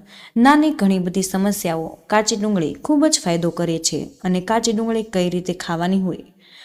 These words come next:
ઘણા લોકો બપોરના ભોજનમાં સલાડમાં ખાતા હોય, ઘણા લોકો રાત્રે પણ લે. સલાડમાં કાચી ડુંગળી ખાવાથી શું થાય છે? તો મિત્રો, સૌથી પહેલું, કાચી ડુંગળીને આયુર્વેદમાં ભાતનાશક તેમજ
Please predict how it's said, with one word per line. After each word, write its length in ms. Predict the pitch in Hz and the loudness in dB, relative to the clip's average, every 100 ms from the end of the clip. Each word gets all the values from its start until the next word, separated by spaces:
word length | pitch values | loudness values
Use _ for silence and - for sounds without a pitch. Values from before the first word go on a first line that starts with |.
| - - | -8 2
ઘણા 240 | 262 285 | 6 6
લોકો 240 | 277 277 285 | 4 4 2
બપોરના 520 | 208 185 185 185 180 | 2 0 -2 -2 -2
ભોજનમાં 640 | 165 180 214 202 156 - - | -2 -2 0 0 0 -6 -10
સલાડમાં 600 | - 254 269 247 254 262 | -4 2 4 4 0 -2
ખાતા 320 | 214 170 170 | -4 -4 -2
હોય, 240 | 165 156 - _ _ _ - | -2 -4 -8 _ _ _ -2
ઘણા 240 | 226 226 | 2 2
લોકો 260 | 220 220 240 | 0 0 2
રાત્રે 400 | 226 180 180 208 | 4 2 0 -4
પણ 260 | 208 214 165 | -2 -4 -2
લે. 140 | 170 156 - _ _ _ | -2 -4 -8 _ _ _
સલાડમાં 540 | - 226 226 226 226 220 | -2 2 4 2 0 0
કાચી 280 | 185 185 | -2 -2
ડુંગળી 300 | 170 180 175 175 | -4 -2 -2 -4
ખાવાથી 460 | 180 185 190 202 | -2 -2 -2 -2
શું 160 | - 175 | -2 -4
થાય 260 | 170 175 190 | -4 -4 -2
છે? 180 | - 151 - - - | -2 -4 -12 -20 -2
તો 100 | 262 | 2
મિત્રો, 320 | 294 294 294 | 2 2 -2
સૌથી 400 | 277 175 175 165 | -2 -4 -4 -6
પહેલું, 360 | - 196 180 - - _ _ _ - | -4 -4 -2 -6 -14 _ _ _ 2
કાચી 300 | 269 294 254 | 2 4 2
ડુંગળીને 420 | 294 285 277 277 | 4 6 6 4
આયુર્વેદમાં 760 | - 175 170 175 190 170 151 - - | 2 0 2 0 0 -2 -6 -8 -4
ભાતનાશક 680 | 214 240 240 254 254 262 254 | 2 2 2 0 2 0 -2
તેમજ 340 | - 190 160 | -2 0 0